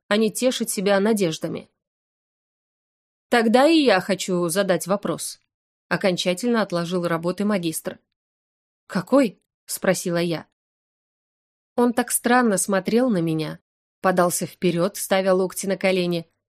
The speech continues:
глядя на меня как-то... хитро, что ли. Между нами почти не было расстояния. Я чувствовала, как по мне вновь расходится толпа мурашек. «Почему ты боишься птиц,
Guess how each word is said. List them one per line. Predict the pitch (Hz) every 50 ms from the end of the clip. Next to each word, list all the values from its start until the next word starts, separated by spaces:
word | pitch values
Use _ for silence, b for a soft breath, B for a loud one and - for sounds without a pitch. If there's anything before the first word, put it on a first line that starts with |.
| _ -
глядя | 185 214 226 240 226 208 233
на | 226 220
меня | 220 220 220 214 214
как-то... | - 226 208 - - - 214 208 208 202 202 190 - _ _ _ _ _ _ _ _ _ _ _ -
хитро, | - - 254 226 - - 170 180 214 269 262
что | - - - 285 240 190
ли. | 175 - - _ _ _ _ _ _ _ _ _ _ _ _ _ _ _ _ _ _ _ _ _ _ -
Между | 269 277 254 233 269 269
нами | 277 294 285 277
почти | 262 - 247 - - - 254 247
не | 247 262 247
было | 233 240 240 240
расстояния. | 247 220 - - 269 269 254 240 190 165 160 151 175 220 _ _ _ _ _ _ _ -
Я | 175 180 175
чувствовала, | 180 - 220 233 220 - - - 175 175 170 165
как | - 190 170 - -
по | - 180
мне | 180 180 185 214 214
вновь | 180 185 185 196 220 - -
расходится | 214 208 190 - - - 196 196 214 190 - - 214 196 185 _ _ _ _ _ -
толпа | 240 226 220 - 226 214
мурашек. | 214 220 247 247 208 - - - - _ _ _ _ _ _ _ _ _ _ _ _ _ _ _ _ _ _ _ _ _ _ _ _ -
«Почему | 254 226 - 277 294 320 330
ты | - 320
боишься | 262 311 311 311 311 - - - 302 294
птиц, | - - - - - 262 220 - - -